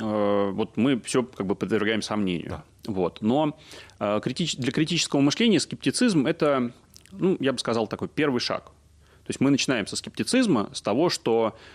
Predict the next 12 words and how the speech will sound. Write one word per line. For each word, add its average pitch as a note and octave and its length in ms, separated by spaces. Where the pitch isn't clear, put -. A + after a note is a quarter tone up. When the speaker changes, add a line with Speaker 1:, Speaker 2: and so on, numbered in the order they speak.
Speaker 1:
э, G2+ 200
не D3 200
доверяем A#2+ 440
никаким G2 460
догмам, B2+ 600
там, F2 300
традиции, A#2+ 540
авторитетам G#2 720
и A2+ 40
так B2 160
далее, G3+ 320
но D#3 360